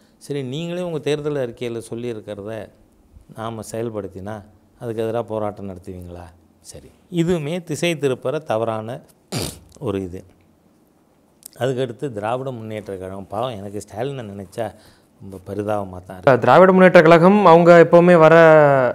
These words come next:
Speaker 2: அ, சென்ட்ரல் கவர்மெண்ட் கொடுக்குற எல்லா ஸ்கீமே அப்போஸ் பண்ணுவாங்க அப்படிங்கிறது பொதுவான குற்றச்சாட்டா இருக்கு. ஆனா, ரொம்ப வருஷமா பி ஜே பி கூட டிராவல் பண்ண கேபினட் மினிஸ்டர், ஃபுட் ப்ராசஸிங் மினிஸ்டர் பாதல், அவங்க ரிசைன் பண்ணியிருக்காங்களே.
Speaker 1: அதுதான் சொல்ல வந்தேன்.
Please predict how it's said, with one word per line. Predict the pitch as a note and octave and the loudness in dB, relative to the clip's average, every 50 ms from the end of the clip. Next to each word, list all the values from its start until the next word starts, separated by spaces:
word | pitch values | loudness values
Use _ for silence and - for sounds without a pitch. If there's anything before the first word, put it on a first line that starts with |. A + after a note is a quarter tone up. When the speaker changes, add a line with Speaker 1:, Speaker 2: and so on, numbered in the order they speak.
| - - - | -6 -6 -6
Speaker 2:
அ, | C3+ | -6
சென்ட்ரல் | B2+ - D3+ D3+ E3+ E3 | -4 -2 0 2 2 4
கவர்மெண்ட் | E3+ D#3 D#3 C#3+ | 4 4 4 2
கொடுக்குற | D3 D3 C#3 | 2 2 4
எல்லா | C#3+ C3 C#3 D3 | 4 4 4 2
ஸ்கீமே | C#3+ - - C#3+ C#3+ C#3 A#2+ | 0 0 -2 -2 -2 0 0
அப்போஸ் | C3 C#3 C3+ C#3 | 0 -2 -2 -2
பண்ணுவாங்க | C#3 C3 C3 B2+ B2+ C3 | -2 0 0 2 2 2
அப்படிங்கிறது | C3+ B2+ A#2 - C3 C3+ C3 B2+ B2 B2+ D#3 A#3 | 2 0 0 0 -2 -2 0 0 0 2 2 0
பொதுவான | A3+ A3+ G#3+ G#3 G3+ G3 G3+ G3 | 2 4 4 6 6 6 6 4
குற்றச்சாட்டா | E3 E3+ D#3 F3 - E3 D3+ C#3 C3+ | 4 4 4 4 4 4 2 4 2
இருக்கு. | A#2+ A2+ - G#2+ G#2+ C#3+ F#3+ - - | 2 2 0 0 0 0 0 -2 -4
ஆனா, | B2+ C3 C3+ C3 C#3+ G3+ A#3 A3 - - | -4 -4 -2 -2 -2 -2 -4 -4 -6 -6
ரொம்ப | - C3 D3+ F3+ G#3 G3+ F#3+ G3 | -6 -4 -2 0 2 4 4 2
வருஷமா | G3 G3 A#3+ A#3 A#3+ B3 B3+ B3 - - - D3 | 2 2 0 2 4 2 2 0 -2 -6 -8 -4
பி | D#3 F#3+ | -4 0
ஜே | F#3 G3+ G3+ | 2 2 2
பி | F3+ F3+ | 2 2
கூட | F3 F3 F3 | 0 2 0
டிராவல் | F3 - - C#3+ D#3 E3 E3 D#3 D3+ | 0 2 2 2 2 2 2 0 -2
பண்ண | - C3 B2 B2 C#3 F#3+ G#3+ - - - - _ _ _ _ _ _ _ _ _ _ - | -4 -6 -4 -4 -6 -6 -8 -10 -16 -20 -20 _ _ _ _ _ _ _ _ _ _ 2
கேபினட் | - F3+ F#3+ G3 G3+ F3+ E3 | 4 4 6 6 4 2 2
மினிஸ்டர், | D#3 D3+ C#3+ - D3+ | 0 0 0 0 -2
ஃபுட் | C3+ D#3 D3+ | -4 -2 0
ப்ராசஸிங் | E3 D#3+ D#3 C#3+ C#3+ C#3 C#3 C3+ | 2 2 2 2 0 -2 -2 -2
மினிஸ்டர் | C3 B2+ B2+ A#2+ - - - G#2+ G2 - - - - - | -2 -4 -4 -6 -8 -10 -12 -12 -12 -12 -18 -20 -16 -2
பாதல், | - D3+ F#3 G#3+ A#3+ A3 A3 F#3+ C#3+ B2+ | 4 8 10 10 10 10 8 6 6 6
அவங்க | - D3 F#3 G3+ A#3 A#3+ A#3 A3 G#3+ | 4 4 6 6 6 6 6 6 8
ரிசைன் | G3+ G3+ F#3 G3 G3 F3 | 6 6 4 4 2 4
பண்ணியிருக்காங்களே. | E3 D#3+ D3+ C3 C3 B2 A2+ A2 G#2 G#2 | 4 4 2 2 0 -4 -4 -6 -8 -8
Speaker 1:
அதுதான் | A2 C3 D3 E3+ G3+ G#3 G3 | -6 -8 -6 -6 -6 -6 -6
சொல்ல | G3 D3 B2+ A#2+ A#2 | -6 -6 -6 -6 -6
வந்தேன். | G#2+ G2+ F#2+ F#2 F2+ F2 | -8 -10 -14 -16 -20 -20